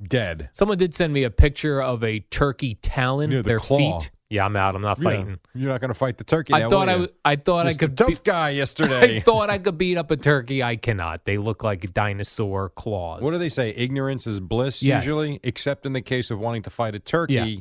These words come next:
Speaker 1: you would have thought you could
Speaker 2: I'm
Speaker 1: have
Speaker 2: out.
Speaker 1: taken him down,
Speaker 2: Yeah.
Speaker 1: and you would have been taken down.
Speaker 2: Todd Frazier with a b-, baseball bat, professional athlete.
Speaker 1: He
Speaker 2: who's
Speaker 1: swung and missed a lot this year. I'm
Speaker 2: He
Speaker 1: not so
Speaker 2: did.
Speaker 1: sure I'd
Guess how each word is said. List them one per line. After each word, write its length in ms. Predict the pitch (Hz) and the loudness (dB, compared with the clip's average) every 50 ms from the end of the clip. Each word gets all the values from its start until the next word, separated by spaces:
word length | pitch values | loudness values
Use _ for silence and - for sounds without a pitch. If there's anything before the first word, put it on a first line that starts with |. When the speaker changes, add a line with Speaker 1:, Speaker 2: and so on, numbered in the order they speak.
| 85 _ _ | -12 _ _
Speaker 1:
you 160 | - 113 120 | -6 -4 -4
would 120 | 117 113 107 | -4 -4 -4
have 100 | 101 - | -6 -6
thought 200 | - 117 107 90 | -4 -6 -4 -4
you 120 | 104 107 | -4 -6
could 140 | 95 - 160 | -4 0 0
Speaker 2:
I'm 60 | 160 | 2
Speaker 1:
have 120 | 170 160 117 | 2 2 0
Speaker 2:
out. 60 | 98 | 0
Speaker 1:
taken 280 | - - 107 - 107 101 | -2 -4 -4 -4 -6 -6
him 100 | 107 120 | -6 -4
down, 360 | 151 160 156 147 143 135 131 | -4 -2 -2 -2 -2 -2 -2
Speaker 2:
Yeah. 140 | 175 156 120 | -2 -2 -2
Speaker 1:
and 100 | 113 127 | -2 -2
you 80 | 131 135 | -2 -2
would 100 | 123 113 | -4 -4
have 60 | 90 | -6
been 100 | 101 95 | -6 -6
taken 300 | - 98 98 92 - 87 80 | -4 -4 -6 -6 -6 -8 -8
down. 260 | 80 76 76 76 - _ _ _ _ | -8 -8 -10 -12 -14 _ _ _ _
Speaker 2:
Todd 200 | - 185 175 165 | 2 2 2 2
Frazier 440 | - 196 196 190 196 175 196 190 185 | 2 2 2 2 2 0 -2 -2 0
with 200 | 170 160 165 139 | 0 0 0 0
a 40 | 160 | 0
b-, 160 | 139 - 165 156 147 | 2 2 0 0 2
baseball 420 | 147 160 160 156 - - 175 160 156 | 0 0 0 0 -2 0 0 0 2
bat, 260 | 147 165 160 160 - | 2 0 0 0 -2
professional 500 | - 143 - - 151 143 - - 147 139 | -4 -4 0 0 0 0 0 -2 -2 0
athlete. 520 | 139 143 139 - - 156 147 143 147 - _ | 0 0 0 -2 -2 -4 -4 -4 -6 -8 _
Speaker 1:
He 140 | - 127 139 | -4 -2 -2
Speaker 2:
who's 140 | 139 139 135 | 0 0 0
Speaker 1:
swung 180 | 135 156 139 | 0 0 0
and 80 | 120 110 | 0 0
missed 180 | 110 107 - - | -2 -2 -2 -2
a 60 | 98 | -2
lot 220 | 87 87 90 - | -2 -2 -4 -4
this 180 | 92 85 - - | -6 -10 -10 -8
year. 80 | 87 | -8
I'm 80 | 85 90 | -6 -4
Speaker 2:
He 60 | 98 | -4
Speaker 1:
not 100 | 98 101 | -4 -4
so 80 | 104 95 | -4 -6
Speaker 2:
did. 80 | 92 87 | -6 -6
Speaker 1:
sure 160 | 95 95 85 80 | -6 -6 -6 -6
I'd 120 | 82 76 | -6 -8